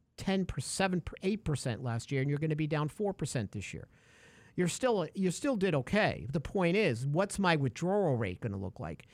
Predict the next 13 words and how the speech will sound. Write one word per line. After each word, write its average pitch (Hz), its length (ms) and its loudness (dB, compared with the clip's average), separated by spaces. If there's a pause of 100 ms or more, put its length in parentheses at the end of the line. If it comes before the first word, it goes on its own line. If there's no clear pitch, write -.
(120)
And 175 140 2
even 285 240 2
if 254 160 2
I'm 208 200 6
okay, 147 720 2 (680)
what 214 120 2
does 262 100 2
that 254 180 4
do 247 140 2
to 214 80 4
me 170 120 4
psychologically, 131 840 2
Danny? 101 400 -4